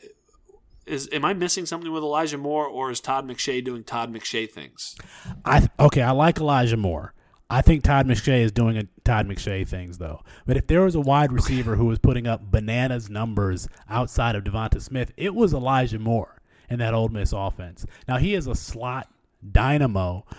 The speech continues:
Speaker 2: which is why I don't think that he's gonna be going in the first round. You just don't see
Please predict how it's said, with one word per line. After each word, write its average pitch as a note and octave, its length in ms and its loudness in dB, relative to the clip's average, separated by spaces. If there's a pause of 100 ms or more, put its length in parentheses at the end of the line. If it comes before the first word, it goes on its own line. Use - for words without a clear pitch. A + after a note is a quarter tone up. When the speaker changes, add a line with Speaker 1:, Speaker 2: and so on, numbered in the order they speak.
Speaker 2:
which D3+ 140 2
is C#3+ 60 0
why D3+ 220 0
I - 40 0
don't D#3 160 -6
think C#3+ 140 0
that B2+ 120 -2
he's A#2+ 140 2
gonna A#2+ 160 -2
be A2+ 120 -2
going G#2+ 460 0 (380)
in A#2 520 -4
the A2+ 120 0
first B2 400 0
round. C#3 260 4
You B2+ 60 2
just C3+ 200 0
don't A#2+ 160 -4
see E3 360 -2